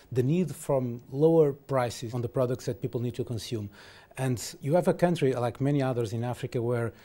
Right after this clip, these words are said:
informal market represents seven to eighty percent of the business that is done. And really the entering into the market of the large players represented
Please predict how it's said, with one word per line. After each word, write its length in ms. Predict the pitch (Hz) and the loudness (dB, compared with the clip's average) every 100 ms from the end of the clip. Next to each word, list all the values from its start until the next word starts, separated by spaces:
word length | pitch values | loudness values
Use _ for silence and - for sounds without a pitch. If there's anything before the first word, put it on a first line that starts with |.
| _ | _
informal 640 | 123 113 165 151 139 127 117 | -6 2 4 6 4 2 0
market 480 | 120 143 139 120 - | 0 0 0 -4 -2
represents 480 | 127 120 107 120 107 | -4 -4 -6 -6 -4
seven 280 | 139 123 123 | -4 -2 -4
to 140 | - | -2
eighty 220 | 131 135 - | -2 -4 -4
percent 480 | 127 - 131 123 | -6 -4 -4 -4
of 180 | 123 107 | -4 -4
the 100 | 117 | -6
business 360 | 107 143 131 - | -4 -2 -2 -4
that 160 | 127 | -4
is 140 | 120 98 | -4 -2
done. 300 | 143 120 139 | 0 0 -2
And 180 | 127 135 | 0 4
really 280 | 170 180 175 | 6 6 6
the 160 | 139 | 4
entering 380 | 160 156 147 147 | 2 0 -2 -2
into 260 | 135 131 135 | -2 -4 -2
the 80 | 135 | -2
market 400 | 120 110 117 120 | 0 -4 -4 -6
of 100 | 110 | -4
the 80 | |
large 300 | 123 143 - - | -2 -2 -4 -2
players 340 | 127 117 104 | 0 0 -2
represented 640 | 127 131 113 131 131 127 | -4 -2 -2 -2 -4 -6